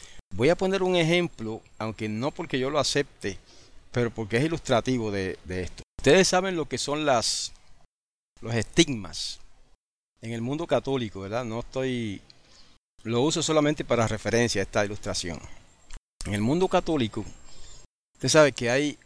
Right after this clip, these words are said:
surgen así de vez en cuando. Hace poco yo vi una, un reportaje ahí en la televisión de una persona, creo que mexicana, me parece, que tiene los estigmas. Es una señora, una mujer.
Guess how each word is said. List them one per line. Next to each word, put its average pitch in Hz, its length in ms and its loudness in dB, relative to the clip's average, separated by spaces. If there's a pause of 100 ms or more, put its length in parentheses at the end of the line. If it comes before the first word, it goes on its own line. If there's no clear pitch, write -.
(220)
surgen 151 500 0
así 117 180 -2
de 147 100 0
vez 147 120 2
en 143 80 0
cuando. 139 280 2
Hace 143 160 -2
poco 185 460 -4
yo 147 140 0
vi 180 140 2
una, 175 520 0
un 156 100 0
reportaje 175 560 2
ahí 175 160 4
en 175 80 4
la 151 80 6
televisión 143 640 0
de 120 100 -2
una 147 440 2
persona, 127 640 -2
creo 147 180 -8
que 147 80 -4
mexicana, 123 560 2
me 104 120 -6
parece, 98 420 -2 (760)
que 123 140 2
tiene 147 320 2
los 139 140 0
estigmas. 117 800 -4 (380)
Es 107 120 -4
una 135 260 2
señora, 113 480 0
una 104 140 -6
mujer. 104 340 -4